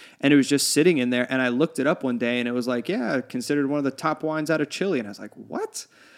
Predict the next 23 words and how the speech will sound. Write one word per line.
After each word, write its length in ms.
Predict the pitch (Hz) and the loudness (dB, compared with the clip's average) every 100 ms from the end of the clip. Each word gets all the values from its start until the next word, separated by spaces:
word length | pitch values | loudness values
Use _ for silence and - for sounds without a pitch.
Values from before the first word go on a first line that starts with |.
| - - | -6 2
All 80 | |
right, 140 | 131 120 | 2 4
well, 140 | 127 | 2
I'll 60 | 131 | 2
save 360 | - 180 165 | 2 2 2
one 180 | 131 139 | 2 0
of 80 | 127 | 0
these 240 | 117 120 | 0 -4
'cause 140 | - 127 | -2 0
I 40 | |
had 120 | 151 | 0
another 260 | 147 123 127 | 2 2 2
one, 200 | 113 113 | 0 0
and 20 | 113 | -2
I 120 | 113 - _ - | -4 -10 _ -6
offed 180 | 117 117 | -6 -2
that 140 | 123 117 | -2 -2
off 140 | 107 | -4
to 80 | 120 | -8
somebody 400 | - 117 113 113 | -8 -6 -6 -6
to 80 | 107 | -8
try, 380 | - 120 117 117 | -8 -4 -4 -4
so. 400 | - 117 117 | -6 -6 -6